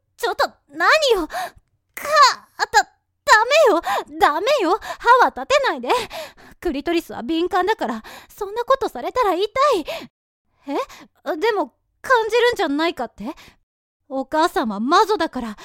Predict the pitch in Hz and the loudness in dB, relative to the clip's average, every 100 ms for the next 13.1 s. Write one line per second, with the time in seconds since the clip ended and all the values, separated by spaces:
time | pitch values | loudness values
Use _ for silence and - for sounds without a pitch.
0 | - - _ 339 - 403 427 - 415 427 | -20 -20 _ -12 -4 -2 -2 0 2 2
1 | 427 453 440 302 - 392 359 370 415 - | 0 0 0 -4 -2 0 0 0 -4 -2
2 | 277 311 - - _ 330 - 370 403 381 | -6 -6 -16 -20 _ -14 -4 0 0 -2
3 | 262 233 - - 349 349 415 403 427 403 | -4 -6 -10 -6 -4 -2 -2 0 0 2
4 | 415 - 466 466 339 285 _ _ 285 269 | 0 -2 -4 -4 -4 -8 _ _ -12 -10
5 | - 571 523 - _ _ _ _ - 415 | -12 -18 -18 -20 _ _ _ _ -2 2
6 | 403 320 247 240 320 311 208 269 440 - | 2 0 -2 -4 -4 -4 -8 -8 -12 -14
7 | - _ _ _ 240 - 302 247 247 247 | -20 _ _ _ _ -20 -18 -16 -12 -8
8 | 277 320 339 370 403 349 233 254 311 349 | -4 0 2 2 0 -2 -8 -8 -4 0
9 | 392 - 762 762 - 349 359 453 554 508 | 0 -2 -6 -6 -6 -8 -4 -2 2 2
10 | 269 240 392 523 480 480 494 285 440 571 | 0 -4 -6 -4 0 2 0 -2 -6 -2
11 | 622 - 370 294 302 370 370 679 - - | -2 0 0 2 0 0 -4 -10 -10 -12
12 | _ _ _ _ _ _ _ _ _ 220 | _ _ _ _ _ _ _ _ _ -10